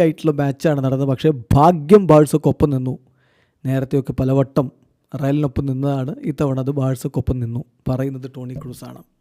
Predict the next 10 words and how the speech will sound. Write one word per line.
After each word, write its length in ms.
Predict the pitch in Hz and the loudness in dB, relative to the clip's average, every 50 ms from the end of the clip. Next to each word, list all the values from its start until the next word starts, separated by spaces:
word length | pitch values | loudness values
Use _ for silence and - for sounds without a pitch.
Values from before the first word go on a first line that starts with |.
| _ _ _ _ _ _ _ _ _ _ _ _ _ _ _ _ _ _ _ | _ _ _ _ _ _ _ _ _ _ _ _ _ _ _ _ _ _ _
കോപ്പ 300 | - 135 123 - 147 139 | -4 -2 0 2 2 2
ഡെൽ 140 | 127 131 131 135 139 | 0 0 -2 0 0
റേയുടെ 220 | 139 127 131 123 - - | 0 0 -2 -4 -4 -2
ഫൈനലിൽ 380 | 143 131 135 139 139 135 127 131 131 165 226 - _ _ _ _ _ _ _ - | -2 -2 -2 -2 -4 -4 -4 -4 -6 -6 -8 -12 _ _ _ _ _ _ _ -12
എഫ് 120 | 147 - - | -12 -4 0
സി 100 | 147 143 120 131 | 0 2 2 4
ബാഴ്സലോണ 520 | 131 139 147 139 - 151 139 139 135 135 127 131 | 4 4 2 2 2 0 0 2 0 0 0 2
റയൽ 140 | 131 143 147 139 139 | 2 0 0 0 0
മാഡ്രിഡിനെ 320 | 135 135 123 123 131 127 - - | 0 0 0 -2 -4 -4 2 4
തോൽപ്പിച്ചതിനെക്കുറിച്ച് 960 | 139 135 143 - - 156 - - 151 151 147 147 135 - 147 131 - - 143 | 6 6 6 4 0 0 0 0 0 2 2 2 0 -2 -4 -8 -8 -8 -10